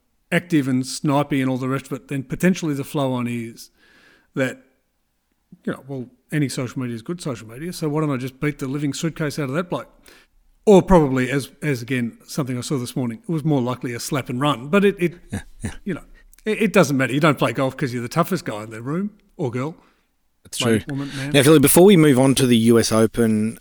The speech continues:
Speaker 2: uh, the U S Open preview, I just wanted to touch on, uh, the Jon Rahm incident at the Memorial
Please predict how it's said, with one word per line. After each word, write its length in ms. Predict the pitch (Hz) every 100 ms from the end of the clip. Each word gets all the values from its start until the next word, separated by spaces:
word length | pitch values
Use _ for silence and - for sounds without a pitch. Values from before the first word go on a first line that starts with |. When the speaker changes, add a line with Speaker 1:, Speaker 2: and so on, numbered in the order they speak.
| -
Speaker 2:
uh, 440 | 107 104 107 113 - 131
the 80 | 113
U 100 | 110
S 120 | 117
Open 440 | 117 - 110 113
preview, 680 | - 127 127 123 98 98 113
I 60 | 127
just 200 | 127 -
wanted 160 | 226 233
to 80 |
touch 240 | 147 135 -
on, 420 | 123 113 107 123
uh, 440 | - 123 120 120 117
the 420 | 110 110 107 107
Jon 240 | 104 143
Rahm 380 | 117 120 123 104 - -
incident 560 | 123 120 135 107 87 -
at 180 | 107 -
the 200 | 113 104
Memorial 540 | 101 101 104 104 98